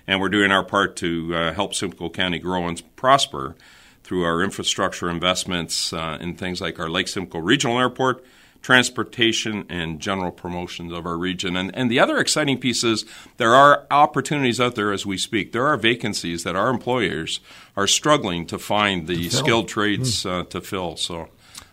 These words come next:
Speaker 1: would encourage folks to come out and have a look and, uh, and check out those opportunities.
Speaker 2: One of the things that we talked, uh,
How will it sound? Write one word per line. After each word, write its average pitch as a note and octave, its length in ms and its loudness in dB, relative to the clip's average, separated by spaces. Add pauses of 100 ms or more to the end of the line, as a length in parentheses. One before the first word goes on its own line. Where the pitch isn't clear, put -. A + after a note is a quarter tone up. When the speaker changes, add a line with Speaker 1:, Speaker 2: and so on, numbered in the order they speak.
Speaker 1:
would F#2+ 160 -2
encourage B2+ 380 2
folks C#3+ 220 0
to A#2+ 100 -4
come B2 140 0
out C#3+ 80 2
and G2+ 100 -2
have B2+ 140 2
a C3 60 0
look D3 260 2
and, F#2+ 260 -4
uh, G2 40 0 (160)
and F#2 260 -6 (120)
check - 220 -2
out A2+ 140 0
those G#2 180 -2
opportunities. G2+ 720 -4 (220)
Speaker 2:
One A3+ 160 6
of G#3 100 4
the G3+ 60 6
things F#3 200 6
that C#3 200 2
we D#3 160 2
talked, D#3 340 2
uh, A#2+ 140 -4